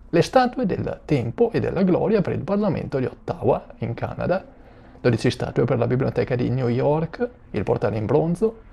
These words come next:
e diverse decorazioni per quella di Philadelphia, il monumento in onore di Abraham Lincoln, il sedicesimo presidente degli Stati Uniti, i piloni monumentali per la bandiera della città di New York e tanti altri capolavori.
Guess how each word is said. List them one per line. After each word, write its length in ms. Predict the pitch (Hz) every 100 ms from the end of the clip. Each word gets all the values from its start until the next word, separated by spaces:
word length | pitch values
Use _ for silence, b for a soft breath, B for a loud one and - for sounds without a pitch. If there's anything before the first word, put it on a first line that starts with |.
| -
e 80 | -
diverse 320 | 110 - -
decorazioni 600 | 113 - 113 - 208 143
per 240 | - - 127
quella 180 | 139
di 120 | 107 113
Philadelphia, 680 | 170 214 190 - - - - - B B B
il 100 | 196
monumento 540 | 156 151 151 139 147
in 100 | 170
onore 320 | 120 120 123 123
di 160 | 127 -
Abraham 460 | 113 127 117 123
Lincoln, 600 | 151 214 180 - 117 110
il 240 | 107 104 -
sedicesimo 580 | - 113 113 139 113 110
presidente 480 | 127 - 156 143
degli 240 | 123 123 135
Stati 280 | - 123 208
Uniti, 500 | 190 104 - 131 - b b b
i 100 | 117
piloni 280 | 123 135 135
monumentali 680 | 117 120 113 110 214 208 -
per 120 | -
la 80 | 104
bandiera 380 | 104 110 123
della 220 | 107 104 113
città 280 | 127 117
di 160 | 117 123
New 140 | 165
York 460 | 226 208 214 233 -
e 80 | 240
tanti 280 | 170 170 202
altri 280 | 120 147
capolavori. 680 | 143 127 156 196 165 117 127